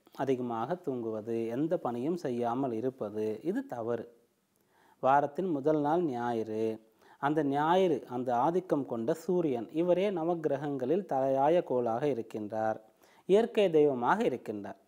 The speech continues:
இவர் மிக சக்தியாக இருக்கக்கூடியது ஞாயிற்றுக்கிழமை. அன்றைய நாளிலே முக்கியமான பணிகளை செய்யும் பொழுது அது சிறப்பாக நடந்தேறும். அதனால்தான் அதை முதல் கிழமையாக வைத்திருக்கின்றார்கள் நம்முடைய முன்னோர்கள்.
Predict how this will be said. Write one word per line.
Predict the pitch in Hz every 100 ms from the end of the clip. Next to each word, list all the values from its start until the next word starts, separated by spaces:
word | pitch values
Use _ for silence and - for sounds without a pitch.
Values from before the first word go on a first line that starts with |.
| _ _ _ _ _
இவர் | 160 196
மிக | 190 165
சக்தியாக | - 165 - 185 196 208
இருக்கக்கூடியது | 165 165 160 143 127 113 180
ஞாயிற்றுக்கிழமை. | 220 147 147 135 151 - 107 104 107 _ _ _ _ _ _
அன்றைய | 127 175 214 185
நாளிலே | 180 180 185 220
முக்கியமான | 185 147 156 156 156 180 240
பணிகளை | 233 156 143 123
செய்யும் | 113 123 131 117
பொழுது | 104 101 120 175 302 - -
அது | - 202 240
சிறப்பாக | 185 196 190 175 196
நடந்தேறும். | 196 143 196 190 127 113 107 -
அதனால்தான் | 156 180 165 214
அதை | 185 147 220
முதல் | 180 170 202
கிழமையாக | 214 156 147 131 117 208
வைத்திருக்கின்றார்கள் | 170 139 135 113 - 107 104 107 180
நம்முடைய | 233 127 113 185
முன்னோர்கள். | 165 113 107 95 107